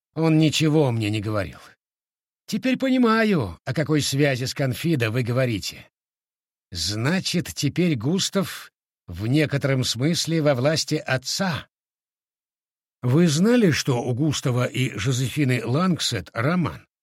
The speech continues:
Петер громко рассмеялся. Хе, да, черт! Я даже как-то застал их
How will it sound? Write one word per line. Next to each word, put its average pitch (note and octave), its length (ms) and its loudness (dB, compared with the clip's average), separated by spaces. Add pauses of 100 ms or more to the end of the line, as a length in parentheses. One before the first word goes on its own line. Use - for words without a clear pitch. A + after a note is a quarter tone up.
(540)
Петер A2 340 -2
громко G#2+ 360 -4
рассмеялся. - 800 -8 (420)
Хе, C4 160 4 (400)
да, E3+ 500 0
черт! C3+ 840 -2 (800)
Я G#2 160 -2
даже B2+ 260 0
как-то C#3 300 -2
застал C#3+ 580 2
их G#2+ 240 -4